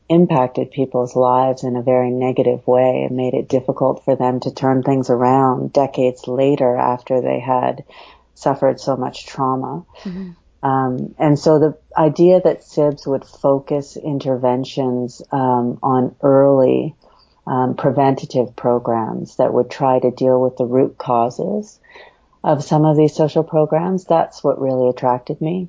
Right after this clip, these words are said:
Speaker 1: to the
Speaker 2: Mm-hmm.
Speaker 1: idea.
Speaker 2: Interesting.
Speaker 1: And, uh,
Speaker 2: Yeah.
Speaker 1: and,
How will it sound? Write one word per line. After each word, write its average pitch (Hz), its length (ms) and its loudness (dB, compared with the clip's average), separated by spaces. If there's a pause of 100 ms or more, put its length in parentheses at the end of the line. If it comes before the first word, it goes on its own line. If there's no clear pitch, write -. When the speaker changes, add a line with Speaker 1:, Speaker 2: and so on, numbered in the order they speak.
(120)
Speaker 1:
to 196 100 -2
the 160 100 2
Speaker 2:
Mm-hmm. 160 120 4
Speaker 1:
idea. 170 540 0 (760)
Speaker 2:
Interesting. 165 260 -6
Speaker 1:
And, 131 300 -2
uh, 139 40 0
Speaker 2:
Yeah. 135 240 0 (160)
Speaker 1:
and, 160 280 2